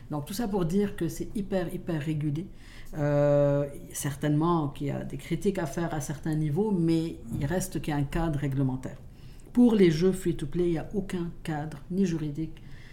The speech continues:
euh, ni implicite. Euh, c'est le marché totalement libre. Euh, et, euh, il y a, ça pose des problèmes à plusieurs niveaux. Si le marché n'est pas régulé,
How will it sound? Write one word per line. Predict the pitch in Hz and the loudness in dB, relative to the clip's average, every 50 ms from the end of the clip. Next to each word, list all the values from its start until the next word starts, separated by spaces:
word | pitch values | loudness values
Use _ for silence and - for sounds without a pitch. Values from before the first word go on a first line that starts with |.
| - - - - | -16 -14 -10 -4
euh, | 147 147 147 143 147 | -2 0 2 2 2
ni | 147 156 156 160 170 185 196 202 202 202 | 2 2 4 6 8 10 10 8 8 6
implicite. | 190 165 165 165 - 170 156 139 - - 180 175 175 175 170 - - - | 4 0 0 0 -2 -4 -2 -2 -2 0 2 4 4 2 2 -4 -8 -6
Euh, | 160 156 156 156 | -4 -2 -2 -2
c'est | 147 - - - - - 185 185 185 185 | -4 -4 -6 -6 -4 0 2 4 4 6
le | 180 175 165 | 6 4 2
marché | 156 156 143 143 - - - 185 180 175 - - - - | 2 0 -2 -4 -6 -4 -2 -2 -2 -4 -6 -10 -10 -4
totalement | - 254 233 226 - 196 180 165 165 170 170 165 | -4 -2 -2 -2 -2 -2 -2 -2 -4 -4 -4 -4
libre. | 139 151 156 156 151 - - - - - - - - - - - - - - - - - - - - 139 | -2 -2 -4 -4 -6 -10 -12 -14 -14 -14 -14 -14 -14 -14 -14 -14 -14 -14 -14 -14 -14 -14 -14 -14 -10 -8
Euh, | 147 151 151 151 147 147 147 147 143 143 143 143 - - - - - - | -4 -2 -2 0 0 2 2 4 4 4 2 0 -2 -4 -12 -16 -14 -6
et, | 165 165 160 160 160 156 156 | -2 2 2 4 4 4 4
euh, | 151 151 151 151 | 2 2 2 2
il | 151 151 | 0 0
y | 156 | 0
a, | 156 156 156 151 151 151 151 147 147 147 147 170 170 170 - 123 127 - - - - - - - - - - | 0 0 0 0 -2 -2 -2 -2 -2 -4 -4 -4 -6 -6 -6 -6 -8 -8 -8 -8 -8 -8 -8 -8 -8 -8 -8
ça | - - - - 254 | -8 -6 -4 -2 -2
pose | - - 226 254 262 269 208 196 | 0 2 4 4 4 4 2 2
des | 170 170 - | 2 0 0
problèmes | - - - - 160 151 147 151 160 175 185 180 175 151 | 0 -4 -6 -4 -2 0 0 0 2 2 0 0 -2 -2
à | 151 | -4
plusieurs | 139 - 160 147 143 147 143 135 | -6 -4 -2 -2 0 0 0 2
niveaux. | 135 139 139 139 147 151 160 180 185 - - - - - - - - | 2 2 0 0 0 -2 -2 -4 -6 -8 -10 -10 -10 -10 -10 -10 -10
Si | - - - 233 | -6 -4 0 2
le | 220 226 | 2 4
marché | 202 185 - - - - 190 185 | 4 2 0 -2 -4 -4 -2 -2
n'est | 180 160 | -2 -2
pas | - 165 156 | -2 -2 -2
régulé, | 139 147 147 143 147 143 143 156 165 170 185 190 190 | -2 -2 -2 -2 -2 0 0 2 2 2 0 0 -4